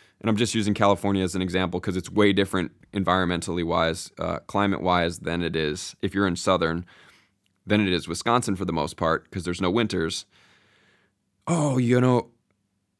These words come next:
Joe goes, "Oh, that's great, man. I, I really love that for you. That's gonna be fantastic. I'll definitely come and visit. I can't wait to see how that unfolds for you." That's a supportive, true friend. However, let's just say Joe says,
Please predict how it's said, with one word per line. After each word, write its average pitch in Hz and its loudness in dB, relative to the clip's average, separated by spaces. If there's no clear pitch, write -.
Joe 113 6
goes, 95 4
"Oh, 135 10
that's 135 6
great, 151 6
man. 123 2
I, 117 4
I 120 6
really 139 4
love 127 6
that 110 8
for 120 -2
you. 117 2
That's 110 4
gonna 117 0
be 113 2
fantastic. 107 0
I'll 101 4
definitely 113 0
come 110 0
and 104 0
visit. 101 2
I 98 -8
can't 120 0
wait 104 0
to 104 -6
see 107 -2
how 104 2
that 95 2
unfolds 90 -2
for 73 -10
you." 57 -8
That's 120 4
a 113 -2
supportive, 110 2
true 170 4
friend. 82 0
However, 107 6
let's 98 0
just - -6
say 98 2
Joe 92 0
says, 90 0